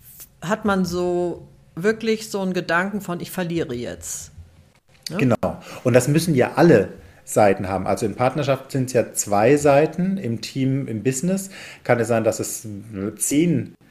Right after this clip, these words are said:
Speaker 2: unterschiedliche Forderungen sind, die im Raum stehen. Und wenn man dann tatsächlich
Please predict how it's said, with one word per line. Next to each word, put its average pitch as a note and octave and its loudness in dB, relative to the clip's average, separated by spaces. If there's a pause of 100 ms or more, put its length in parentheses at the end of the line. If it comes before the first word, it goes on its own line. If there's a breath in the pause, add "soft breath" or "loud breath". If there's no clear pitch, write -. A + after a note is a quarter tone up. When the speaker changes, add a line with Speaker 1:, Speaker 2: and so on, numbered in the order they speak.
(220 soft breath)
Speaker 2:
unterschiedliche A2+ 2 (720)
Forderungen A2+ 2
sind, A2+ -4
die B2 -2
im G#2+ -4
Raum G2+ -2
stehen. C3+ -4 (420 loud breath)
Und A2+ 0
wenn A#2 6
man B2 2
dann A#2+ 0
tatsächlich C3+ -4